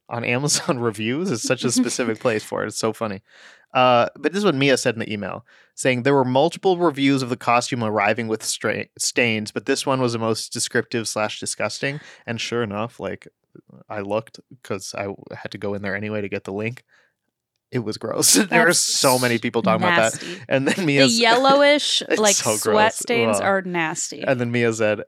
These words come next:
Speaker 1: "I think someone might have attempted actual surgery while wearing this." <laughs>
Speaker 2: <laughs> Attempted is the key word.
Speaker 1: And I was
Speaker 2: Like,
Speaker 1: like, "Man, I couldn't have come up with that on the spot, so I'm glad you said that in your email,
Speaker 2: that's
Speaker 1: Mia."
Speaker 2: pretty clever. I love when we get to
Speaker 1: <laughs>
Speaker 2: steal jokes, uh,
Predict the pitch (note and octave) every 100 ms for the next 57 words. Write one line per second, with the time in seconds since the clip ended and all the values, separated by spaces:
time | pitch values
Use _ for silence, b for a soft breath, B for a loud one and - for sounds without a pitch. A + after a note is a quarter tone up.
0 | - C3 C3+ F3 F#3 E3+ D#3 C#3+ C3+ C3
1 | A#2 - B2+ A#2+ - A#2+ - - B2 -
2 | A#2 A2+ A2+ G#2 G2+ G2+ G2+ - - -
3 | C3 - D#4 - C#4 G3 E4 - D#4+ A#3+
4 | - A3 C#4 A3+ G3+ G3+ F#3 F3+ F3 F#3
5 | E3+ D3+ C3+ D3 B2 A#2+ A#2 A2+ A2 A#2+
6 | A2 G2+ A2 B2+ C3+ A#2+ G#2+ B2 A#2 -
7 | A2+ A2+ G#2+ G#2+ - A2+ G#2 G2+ G#2 G#2+
8 | A2+ A2 - A2 A2 A2 A2 G#2+ G2 A3
9 | A3 A2 A3+ F#3+ D#3+ F#3 F3+ - - G3+
10 | G3+ G3+ G#3 G#3 F3 - - F#3 F3 -
11 | - - - - - - F#3+ F3+ F#3 F#3
12 | F3+ F3+